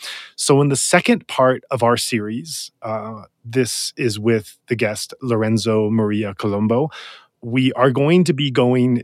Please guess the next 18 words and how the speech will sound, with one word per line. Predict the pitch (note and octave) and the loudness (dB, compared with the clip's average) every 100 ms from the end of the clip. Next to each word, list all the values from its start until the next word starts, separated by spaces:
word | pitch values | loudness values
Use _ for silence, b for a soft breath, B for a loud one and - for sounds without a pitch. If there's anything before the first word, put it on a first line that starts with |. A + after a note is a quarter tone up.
| B2 | -6
deeper | G#2+ D#3+ F3+ F3+ | -6 -4 2 2
into | D3+ D3+ C#3 | 4 0 0
the | B2+ | 0
biography | G#2+ G#2 A2 A2+ - A#2+ | 0 0 0 -2 0 0
and | A2 | 0
the | G#2 | -2
story | - A#2+ A#2 G#2+ G#2 A#2 - - | -4 -2 0 -2 -4 -8 -10 -4
of | A#2+ A2 G#2+ G#2 - B B B _ | -2 -2 -4 -10 -16 B B B _
his | - D3+ B2+ | 0 2 4
research | A#2+ G#2+ D3 F3 | 2 0 0 0
and | A#2+ | 0
his | A#2 - | 0 0
team's | D3+ D3 B2 | 0 2 2
research | A2+ A2 - D3+ - - | -2 -2 -2 -4 -6 -6
into | D#3 C#3 C3 - C3 B2+ - | -2 -2 -2 -2 -2 -2 -4
U | D3+ C3+ | -2 2
Lokanantha | B2+ A#2+ A2+ A2+ G2+ G2+ B B B B B - | 2 2 0 -2 -6 -12 B B B B B -8
and | A#2 A2+ A2+ G#2+ | -2 0 0 -2